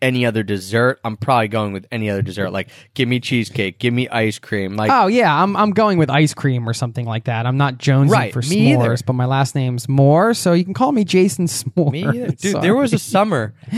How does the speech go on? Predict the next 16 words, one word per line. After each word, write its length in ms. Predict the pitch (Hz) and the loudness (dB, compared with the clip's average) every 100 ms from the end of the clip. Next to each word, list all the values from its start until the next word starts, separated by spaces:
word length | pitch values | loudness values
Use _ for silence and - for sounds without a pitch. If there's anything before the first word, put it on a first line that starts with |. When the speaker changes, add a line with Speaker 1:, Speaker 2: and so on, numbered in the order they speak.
| 254 - | 0 0
Speaker 1:
two 140 | - 196 | -2 -2
years 300 | 190 214 131 | -2 -4 -6
ago, 340 | 110 95 92 - - - - | -4 -4 -6 -10 -16 -20 -8
Jason 380 | 117 107 - 104 | -6 -6 -10 -14
S'more, 680 | - - 101 98 101 139 - - _ | -14 -12 -10 -6 -4 -4 -8 -20 _
where 220 | 131 143 | -2 -2
Heather, 580 | 131 - 220 240 123 127 | -2 -2 0 2 2 0
my 180 | 139 139 | 0 0
Speaker 2:
<laughs> 140 | 131 | 2
Speaker 1:
wife, 260 | 180 147 - - - - | 2 2 -2 -16 -20 -8
made 320 | 123 151 190 | -2 0 0
a 20 | 190 | -2
s'more 680 | - 180 180 135 107 160 - _ _ _ _ _ - | -6 -4 -2 0 0 -4 -8 _ _ _ _ _ -2
almost 500 | 139 156 156 139 - | 2 4 2 0 -4
every 340 | 131 135 147 151 | -4 -2 -4 -6
single 580 | - 143 135 131 131 | -4 -4 -2 -2 -2